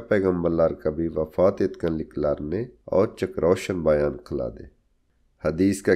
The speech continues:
keladigan bo'lsak, Janob Rasululloh sallallohu alayhi vasallam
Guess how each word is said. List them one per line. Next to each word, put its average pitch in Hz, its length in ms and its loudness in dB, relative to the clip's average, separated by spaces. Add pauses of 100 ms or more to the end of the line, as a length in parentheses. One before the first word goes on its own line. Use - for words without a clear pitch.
keladigan 92 600 2
bo'lsak, 90 440 0 (400)
Janob 90 440 6
Rasululloh 92 680 4
sallallohu 92 680 2
alayhi 85 220 0
vasallam 90 420 -2